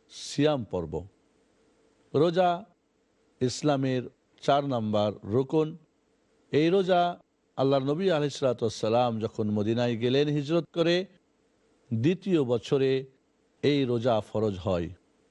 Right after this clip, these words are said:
আল্লাহর নবী আলাইহিস সালাতু ওয়াস সালাম নয়বার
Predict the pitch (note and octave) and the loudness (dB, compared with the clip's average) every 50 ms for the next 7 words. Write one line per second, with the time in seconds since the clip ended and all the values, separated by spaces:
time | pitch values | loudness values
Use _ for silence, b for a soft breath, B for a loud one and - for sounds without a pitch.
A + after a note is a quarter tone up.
0 | _ _ _ _ _ _ _ _ _ _ _ - - F3+ F3+ E3+ D3+ C#3 C3 C3 | _ _ _ _ _ _ _ _ _ _ _ 0 2 4 4 2 2 0 -2 -4
1 | C3+ D3 D3+ C#3 B2 B2 B2+ - - B2 A#2 A2 G2+ - G2+ - - G2+ G2+ A2 | 0 2 2 2 2 2 0 -4 -2 -2 -2 -2 -2 -4 -8 -4 -2 0 0 2
2 | A2 A2 A2 A2 G#2+ A2+ - _ _ _ _ _ _ _ _ _ _ _ _ _ | 2 2 2 0 -2 -6 -14 _ _ _ _ _ _ _ _ _ _ _ _ _
3 | _ - - G2+ G#2 A#2 C3+ D#3 F3 F#3+ F3+ D#3 D#3 C#3 B2+ A2+ | _ -6 -2 0 2 2 2 2 2 0 0 2 2 2 2 0